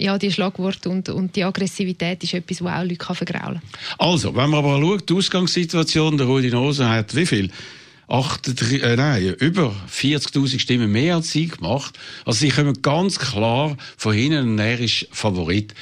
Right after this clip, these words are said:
Speaker 2: Was macht Sie zuversichtlich, dass Sie das können aufholen können?
Speaker 1: Zuversicht ist, äh, einerseits, dass die Sensation möglich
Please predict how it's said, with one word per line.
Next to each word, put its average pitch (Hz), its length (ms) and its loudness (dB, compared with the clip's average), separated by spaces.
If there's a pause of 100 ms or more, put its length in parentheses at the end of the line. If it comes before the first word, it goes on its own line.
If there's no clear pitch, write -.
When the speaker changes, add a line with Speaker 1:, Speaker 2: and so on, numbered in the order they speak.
(320)
Speaker 2:
Was 120 200 2
macht 135 220 0
Sie 127 80 -4
zuversichtlich, 135 720 0
dass 117 220 0
Sie - 60 -6
das 113 220 -2
können 104 160 0
aufholen 104 360 -2
können? - 140 -12 (1500)
Speaker 1:
Zuversicht 262 640 0
ist, 233 320 2
äh, - 40 0
einerseits, 226 720 0
dass 208 200 0
die 226 120 2
Sensation 202 680 2
möglich 185 320 0